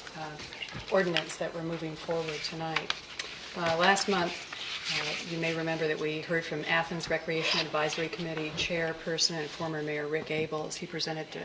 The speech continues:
council, uh, the results of a long-range planning process. Um, and we'd also, um, had a lot of citizens participate in a public meeting at the community center,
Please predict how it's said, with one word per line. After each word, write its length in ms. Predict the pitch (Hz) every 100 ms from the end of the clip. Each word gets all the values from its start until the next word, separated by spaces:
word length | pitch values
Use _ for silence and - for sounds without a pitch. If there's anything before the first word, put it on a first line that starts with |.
| 175
council, 500 | - 165 165 - 170 - - - - -
uh, 140 | 165 151
the 80 |
results 380 | 151 151 165 170
of 60 | 160
a 60 |
long-range 600 | 160 165 170 165 160 156 -
planning 360 | 175 165 151 147
process. 880 | - 139 151 - 147 147 170 - - - - - - -
Um, 280 | 165 156 160 170
and 100 | 165
we'd 160 | 165
also, 360 | 160 156 175 160 160 147 160
um, 260 | 165 - - - -
had 160 | 185 170
a 40 |
lot 140 | 175 175
of 60 |
citizens 520 | - 226 220 - 185
participate 580 | - 180 180 - 180 180
in 60 | 175
a 40 |
public 340 | 175 156 156 185
meeting 320 | 202 202 196
at 80 | -
the 180 | - -
community 340 | 175 180 175
center, 520 | 170 175 165 165 165